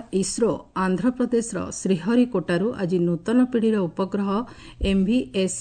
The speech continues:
ଶୂନ ଦୁଇକୁ ସଫଳତାର ସହ ଉତ୍କ୍ଷେପଣ କରିଛି। ସକାଳ ଛଅଟା ତିରିଶ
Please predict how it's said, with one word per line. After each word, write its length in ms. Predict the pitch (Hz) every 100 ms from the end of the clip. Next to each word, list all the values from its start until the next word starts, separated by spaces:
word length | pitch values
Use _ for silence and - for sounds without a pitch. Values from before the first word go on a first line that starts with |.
| -
ଶୂନ 280 | - 185 220 226
ଦୁଇକୁ 420 | 180 208 214 160 - -
ସଫଳତାର 600 | - 185 - 185 180 254 262
ସହ 200 | 233 196 180
ଉତ୍କ୍ଷେପଣ 480 | 196 - 185 180 226 190
କରିଛି। 380 | 160 151 - 151 143 - - - -
ସକାଳ 320 | 247 226 240
ଛଅଟା 300 | 233 247 233
ତିରିଶ 320 | 233 233 254